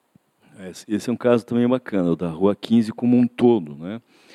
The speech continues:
A Rua quinze talvez seja o caso mais emblemático, uma, eh, eh, de mil novecentos e setenta e cinco, a intervenção, não é?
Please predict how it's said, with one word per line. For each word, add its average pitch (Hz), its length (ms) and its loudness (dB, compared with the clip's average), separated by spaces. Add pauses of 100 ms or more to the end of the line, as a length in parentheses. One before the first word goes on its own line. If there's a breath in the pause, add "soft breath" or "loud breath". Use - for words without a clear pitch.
(240 soft breath)
A 95 80 -4
Rua 107 160 2
quinze 151 320 -2
talvez 131 320 -6
seja 139 160 -4
o - 20 -14
caso 139 300 -4
mais 147 200 2
emblemático, 147 720 0
uma, 90 480 -2 (440 soft breath)
eh, 98 100 -18 (1000)
eh, 98 380 0
de 104 100 -2
mil 123 140 4
novecentos 135 300 0
e - 40 -6
setenta 110 500 0
e 101 140 0
cinco, 180 760 0
a 98 40 2
intervenção, 107 840 -2 (760)
não 85 240 -20
é? 123 120 -20